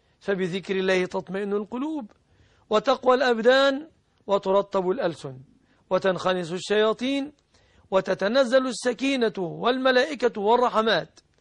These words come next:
ويذكرنا ربنا في من عنده، فضلًا عن ارتفاع الدرجات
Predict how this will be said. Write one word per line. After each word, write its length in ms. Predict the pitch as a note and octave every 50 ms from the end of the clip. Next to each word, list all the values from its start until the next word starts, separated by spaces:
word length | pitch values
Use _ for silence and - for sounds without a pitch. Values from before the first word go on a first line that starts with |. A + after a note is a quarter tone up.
| _ _ _ _ _ _ _ -
ويذكرنا 720 | G3+ G#3+ A3+ A3 G3+ - - B3 C4 C4 B3 A3+ G#3+ G3+
ربنا 520 | G3 G3 F3 E3 E3+ G#3+ G#3+ G#3 G3+ G3
في 220 | F#3+ D3 - E3+ E3
من 160 | D#3+ E3 F3
عنده، 400 | G3+ G#3 G3+ F#3 D#3+ D3+ D3 C#3 _ _ _ _ - - _ _ _ _
فضلًا 440 | - - G#3 G#3 F#3+ G#3 G#3 G3+
عن 160 | F#3+ F#3 F#3 F#3
ارتفاع 480 | F#3 E3+ - F#3 D3+ D#3 G#3 G#3+ G#3
الدرجات 800 | G3+ F3 D#3+ F#3 F#3+ F#3 F#3 F3 D#3+ F#3+ F#3 F#3 F3+ F3+ - -